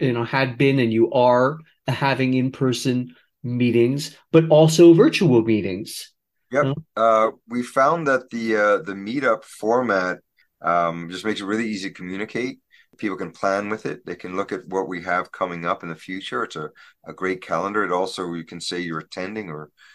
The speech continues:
Speaker 2: send questions about the meeting, about what's gonna be go-, going on, whether it's virtual or in person. And because a lot of these meetings have been virtual and people have been kind of trained through the,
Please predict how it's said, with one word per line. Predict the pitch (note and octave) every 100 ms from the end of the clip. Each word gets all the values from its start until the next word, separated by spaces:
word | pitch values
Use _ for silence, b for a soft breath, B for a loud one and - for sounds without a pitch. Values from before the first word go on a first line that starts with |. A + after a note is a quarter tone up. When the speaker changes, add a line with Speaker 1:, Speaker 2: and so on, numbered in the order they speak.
| b
Speaker 2:
send | - F#2+ F2 -
questions | - E2 - G2
about | G2+ G#2 G#2
the | G#2
meeting, | G2+ G#2+ G#2+ G2+
about | D#2
what's | C#2+ E2
gonna | D#2+
be | D#2
go-, | D2 D2+ E2 -
going | D#2+ D2+ D#2
on, | E2+ G#2
whether | F2 E2
it's | E2 -
virtual | D#2+ F2 - G2+ F#2+
or | F2 E2
in | D#2+
person. | - E2+ A2+ A#2 - B B B -
And | A#2+
because | B2 B2 D3 D3
a |
lot | B2+ A#2
of | A2+
these | G2+ F2+
meetings | A#2+ C3 F2+
have | E2+
been | E2+
virtual | E2+ A#2+ D#3 F2+ D#2+ E2+
and | E2
people | B2 A2+
have | F#2
been | F2
kind | F#2 E2
of | -
trained | - G2 G#2 F2
through | F2 E2+
the, | E2 E2